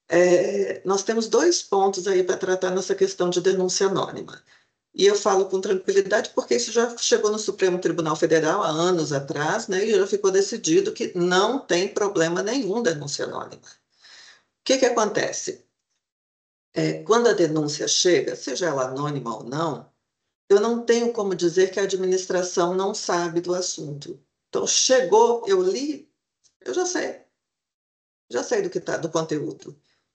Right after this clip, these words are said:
Então, o fato dela ser anônima não apaga o que eu já li, o que eu já vi. Então, a administração tem ali a obrigação de atuar.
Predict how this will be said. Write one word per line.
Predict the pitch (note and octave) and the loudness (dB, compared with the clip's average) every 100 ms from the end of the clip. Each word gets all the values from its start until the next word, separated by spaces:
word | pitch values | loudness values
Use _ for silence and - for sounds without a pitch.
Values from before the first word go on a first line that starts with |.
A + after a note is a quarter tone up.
| _ | _
Então, | - A#3+ A#3+ | -4 -2 -2
o | |
fato | - - C#4 E4+ F#3+ | -4 -2 0 0 -2
dela | F#3 E3 | 2 2
ser | E3 E3+ D#3 | 2 0 -2
anônima | C3 C3+ E3+ A#3 G#3+ D#3 C#3 B2 - _ _ _ _ _ _ _ _ - | -4 -4 0 2 0 -2 -4 -6 -10 _ _ _ _ _ _ _ _ -4
não | G#3+ B3 | 2 2
apaga | C#4+ C4+ - A#3+ C#4 C4+ E3+ D#3+ | 2 0 -2 0 0 2 2 2
o | |
que | E3+ F#3+ | 2 4
eu | F#3 | 4
já | F#3 F3 | 4 0
li, | D#3 D3 C#3+ | 0 -2 -4
o | D3 | -8
que | - | 2
eu | F#3+ | 4
já | F3+ F3 | 4 0
vi. | D#3 C#3+ A#2+ - _ _ _ _ _ _ _ | -2 -6 -12 -14 _ _ _ _ _ _ _
Então, | - E3 D#3+ E3+ | -6 -4 0 2
a | |
administração | F#3 F#3+ G3 G3 F#3 - F#3 | 0 0 -2 -2 -4 -2 -6
tem | - G3+ F#3+ G#3+ A#3 - _ - | 0 2 2 0 -4 -14 _ -6
ali | D#3+ E3+ | 0 4
a | |
obrigação | E3 E3+ G3 F#3 F#3+ - F#3 F#3+ | 4 4 0 0 -4 -4 -4 -4
de | F#3 G3 - | -4 -4 -2
atuar. | G#3+ A#3 - B3+ A3+ C#3+ - | -4 -4 -8 -4 -2 -2 -4